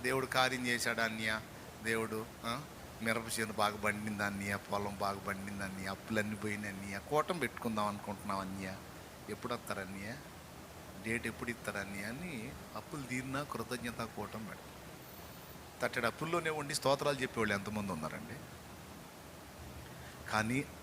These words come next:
అలా ఉన్నప్పుడే చెప్పమన్నాడు. అప్పులు తీరినప్పుడు సంతోషించడం కాదు, దేవుడు తప్పక వాటిని తొలగించునని నమ్మి సంతోషంగా ఉండమన్నాడు. అపజయాల్లో ఉన్నప్పుడు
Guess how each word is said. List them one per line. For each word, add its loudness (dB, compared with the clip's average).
అలా 6
ఉన్నప్పుడే 2
చెప్పమన్నాడు. 0
అప్పులు 0
తీరినప్పుడు 2
సంతోషించడం 4
కాదు, 2
దేవుడు 12
తప్పక 10
వాటిని 12
తొలగించునని 8
నమ్మి 6
సంతోషంగా 8
ఉండమన్నాడు. 0
అపజయాల్లో 12
ఉన్నప్పుడు 10